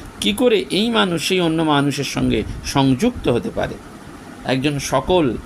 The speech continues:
কামনা, ভয়, জন্ম এবং মৃত্যুর ঊর্ধ্বে, আর একজন সকল প্রকার ভয় এবং কামনা সংকুল,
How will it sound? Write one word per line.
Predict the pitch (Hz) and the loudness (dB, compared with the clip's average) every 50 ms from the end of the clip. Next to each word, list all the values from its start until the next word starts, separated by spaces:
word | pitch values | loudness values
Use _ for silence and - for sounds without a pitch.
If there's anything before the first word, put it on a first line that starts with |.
| - - - - - | -12 -14 -12 -6 -4
কামনা, | 135 127 139 147 156 160 165 165 160 156 143 | -2 0 0 2 2 2 2 4 4 4 2
ভয়, | 131 110 101 117 139 147 156 156 147 135 | 2 0 0 2 2 4 4 4 2 0
জন্ম | 110 107 127 123 127 135 139 143 | 0 0 0 2 2 2 2 2
এবং | 143 143 139 143 139 131 | 0 0 0 0 0 0
মৃত্যুর | 135 135 123 - - - 147 131 - - | -2 -4 -4 -6 -2 0 0 0 0 0
ঊর্ধ্বে, | 127 147 143 135 123 123 107 101 - - - - - - | -2 -2 -2 -2 0 0 0 0 -2 -8 -16 -18 -12 -4
আর | - 131 139 | 0 0 2
একজন | 143 147 147 151 147 170 175 170 | 2 2 0 -2 -2 -2 -2 -2
সকল | - - 147 151 - 202 208 202 180 | 0 0 0 2 2 2 0 0 0
প্রকার | 208 196 - - 156 143 131 | 0 0 2 2 2 0 0
ভয় | 104 101 110 135 151 165 170 | -2 0 2 4 4 4 4
এবং | 170 151 156 156 147 131 | 2 0 0 -2 0 0
কামনা | 131 123 123 131 123 123 | 0 0 0 0 0 0
সংকুল, | 123 - 123 120 120 117 - 131 123 107 | -2 -2 -2 -2 -2 0 0 0 0 0